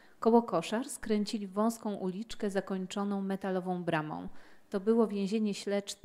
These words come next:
śledcze N K W D i U B, pomalowane całe na biało, ogrodzone murem wysokim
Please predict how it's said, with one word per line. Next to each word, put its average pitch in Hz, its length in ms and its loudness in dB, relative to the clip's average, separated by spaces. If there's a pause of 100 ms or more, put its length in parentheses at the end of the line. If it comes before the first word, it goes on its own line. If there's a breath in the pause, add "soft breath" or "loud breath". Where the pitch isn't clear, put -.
(600)
śledcze 220 640 0
N 202 160 0
K 196 120 -6
W 180 140 -6
D 190 180 0
i 196 180 -4
U 170 140 -6
B, 180 300 4
pomalowane 214 600 0
całe 185 260 -4
na 175 160 -4
biało, 160 480 0
ogrodzone 202 600 -2
murem 190 360 -4
wysokim 190 580 -6